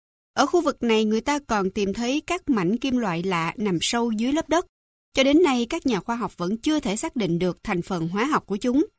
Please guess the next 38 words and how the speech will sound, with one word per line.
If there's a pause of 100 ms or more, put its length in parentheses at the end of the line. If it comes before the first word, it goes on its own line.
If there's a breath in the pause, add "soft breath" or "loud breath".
(520)
Tên
gọi
theo
tiếng
địa
phương
của
vùng
đất
này (320)
là (500)
Uliuliu (1120)
Chekachek, (420)
còn
gọi
là (200)
thung
lũng
chết. (1040)
Khu
vực
này
trải
rộng
trên
một
diện
tích (120)
hơn
một
ngàn
ki-lô-mét
vuông, (300 soft breath)
được
bao
phủ
bởi
các